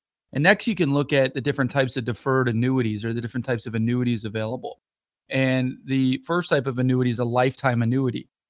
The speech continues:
And what a lifetime annuity is, it's simply that,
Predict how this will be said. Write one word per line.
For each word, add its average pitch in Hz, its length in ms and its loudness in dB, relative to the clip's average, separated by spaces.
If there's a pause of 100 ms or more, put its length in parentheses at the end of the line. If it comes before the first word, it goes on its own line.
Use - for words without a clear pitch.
(180)
And 131 120 4
what 147 100 6
a 139 40 4
lifetime 165 460 4
annuity 135 540 4
is, 117 340 0
it's 123 220 -8
simply 127 320 -2
that, 117 240 0